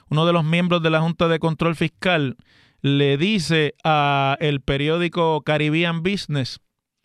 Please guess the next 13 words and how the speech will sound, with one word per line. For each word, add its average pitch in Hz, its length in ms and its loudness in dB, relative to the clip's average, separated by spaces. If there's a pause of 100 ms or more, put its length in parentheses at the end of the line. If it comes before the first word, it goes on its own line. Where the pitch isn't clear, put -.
(240)
en 143 180 -2
la 135 160 0
edición 156 480 -2
de 165 160 2
hoy, 160 320 -2 (1400)
eh, 139 580 0
le 135 320 -2
dice 156 800 -4 (240)
este 151 320 -6
señor 156 520 -4
que 151 140 -6
se 139 240 -8
llama, 151 600 -8